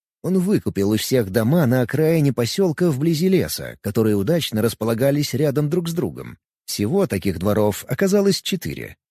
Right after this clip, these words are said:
Они располагались возле территории недавно закрытой школы,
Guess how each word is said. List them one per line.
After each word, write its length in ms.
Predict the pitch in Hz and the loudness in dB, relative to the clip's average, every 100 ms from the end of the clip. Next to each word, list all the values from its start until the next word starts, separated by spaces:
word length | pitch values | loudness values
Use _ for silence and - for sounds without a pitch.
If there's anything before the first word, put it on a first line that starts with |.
| - | -6
Они 240 | 180 196 | -2 2
располагались 640 | 165 - 143 147 156 147 - | 2 2 2 2 2 2 2
возле 300 | 143 127 127 | 2 2 2
территории 500 | 143 127 151 160 147 | 2 2 2 2 4
недавно 480 | 139 135 160 139 143 | 2 2 2 2 2
закрытой 400 | 147 156 156 170 | 0 0 -2 -4
школы, 540 | - 226 131 64 53 | -4 -2 -2 -4 -10